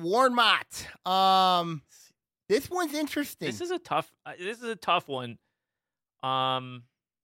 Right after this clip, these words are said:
Speaker 2: but you cannot, you know, the, uh, battle-tested Groves.
Speaker 1: Mm-hmm.
Speaker 2: That pays dividends in the playoffs.
Speaker 1: Mm-hmm.
Speaker 2: Um, can they put up the points?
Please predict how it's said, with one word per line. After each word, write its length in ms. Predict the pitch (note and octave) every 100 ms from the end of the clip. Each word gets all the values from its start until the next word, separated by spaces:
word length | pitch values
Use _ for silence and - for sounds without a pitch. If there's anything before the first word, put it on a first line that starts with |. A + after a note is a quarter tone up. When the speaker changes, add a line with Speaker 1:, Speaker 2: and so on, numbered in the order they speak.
| _ _ _ _ _ _
Speaker 2:
but 140 | - -
you 80 | D3
cannot, 500 | F3 E3 E3+ F3 - - _ -
you 240 | D3 D#3+
know, 120 | D3
the, 280 | C3 C3+ C3
uh, 200 | B2+ A#2+ - B2 B2
battle-tested 640 | D3 E3+ - D3 - B2+
Groves. 420 | B2+ D3 C3+ F#2 _ _ _ _ D#3
Speaker 1:
Mm-hmm. 260 | D#3 F3 D#3 _ _ _ _ F#2
Speaker 2:
That 160 | B2+ B2+
pays 220 | C#3 B2
dividends 460 | C#3+ C#3+ C3 A#2+ A2+
in 60 |
the 80 | A2+
playoffs. 340 | B2 G#2 F2 - _ -
Speaker 1:
Mm-hmm. 1040 | E3+ E3+ F3+ - _ _ _ _ _ -
Speaker 2:
Um, 680 | G#2 A2+ A2+ A2+ A2+ A2 G#2+ - _ _ _ _ -
can 140 | D3
they 80 | D#3
put 180 | E3 D3
up 120 | -
the 80 | C3
points? 680 | - C#3+ F#2+ - - -